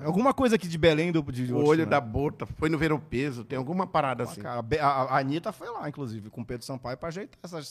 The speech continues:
Speaker 2: essas, essas essências da Amazônia.
Speaker 1: <laughs>
Speaker 2: Será que ela precisa, Anitta? <laughs> Passar o óleo da bota nela, né?
Speaker 1: Pô, cara, a gente voa o tempo aqui. Eu não sou daquele
Speaker 2: Tchau.
Speaker 1: de ficar três horas batendo papo
Speaker 2: Acabou,
Speaker 1: aqui.
Speaker 2: né, bicho?
Speaker 1: Pô,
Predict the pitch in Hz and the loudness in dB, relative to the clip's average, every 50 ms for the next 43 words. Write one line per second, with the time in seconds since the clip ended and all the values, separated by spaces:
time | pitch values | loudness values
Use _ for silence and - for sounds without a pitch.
0 | - 147 135 131 120 - - 123 120 110 - - 131 127 104 - - 135 131 123 | -8 -6 -6 -4 -6 -6 -8 -8 -10 -10 -10 -10 -8 -8 -8 -8 -6 -6 -6 -6
1 | 120 113 101 110 110 107 104 101 98 95 98 95 - - - - 370 381 - 370 | -8 -10 -12 -10 -10 -10 -10 -12 -12 -14 -14 -10 -8 -8 -6 -2 -2 -2 -2 -2
2 | 403 - - - 403 440 - 165 175 - 196 180 - 165 143 - - 170 170 151 | -4 -4 -4 -6 -10 -8 -8 -4 -2 0 0 2 2 0 -2 -4 -8 -10 -8 -6
3 | 151 143 147 165 185 - - 127 113 - - 113 - - - 123 117 - - 107 | -6 -6 -6 -8 -8 -10 -10 -10 -12 -12 -14 -16 -16 -14 -14 -14 -14 -14 -14 -16
4 | 101 - - 123 113 - 139 165 - - - - 143 - 539 - - - - - | -14 -12 -12 -12 -10 -8 -6 2 6 6 6 8 8 6 6 6 6 6 6 4
5 | - - - 494 - - - - - 170 127 - - - 202 170 165 170 175 180 | 4 4 2 2 2 2 0 -4 -2 -2 -2 -2 0 2 2 2 2 2 2 0
6 | 170 151 165 156 139 120 107 151 160 165 160 - 139 131 127 139 151 135 123 117 | 0 0 0 -2 -2 -4 -2 0 0 0 -2 -2 -4 -4 -4 -4 -6 -6 -6 -6
7 | 113 113 113 285 320 339 320 277 - 269 247 240 247 240 220 311 294 226 269 277 | -6 0 8 10 12 12 12 12 10 10 10 12 10 10 8 4 2 2 0 -4
8 | 247 196 160 156 220 254 254 247 240 - - - 214 208 208 208 196 185 170 - | -4 -2 6 10 12 12 12 12 12 12 10 8 8 8 10 8 8 6 4 4
9 | 147 151 139 147 175 208 226 185 - 214 214 196 185 - 190 185 175 170 147 127 | 4 2 4 4 6 6 4 4 6 4 4 4 4 4 2 2 2 0 0 2
10 | 123 160 170 - - - 185 170 - - 202 208 202 156 127 156 165 180 180 165 | 4 4 4 4 4 4 4 4 4 4 2 2 2 2 2 4 6 6 6 6
11 | 147 151 151 - 170 165 156 139 110 151 151 147 - 143 139 - - 147 156 175 | 6 4 4 4 2 -2 -4 -2 0 2 2 2 2 -2 -6 -6 -6 -4 -4 -4
12 | 202 214 165 175 208 202 131 104 - - - - 160 170 190 185 165 135 | -4 -4 -6 -8 -8 -8 -10 -12 -12 -16 -18 -8 2 8 10 10 10 10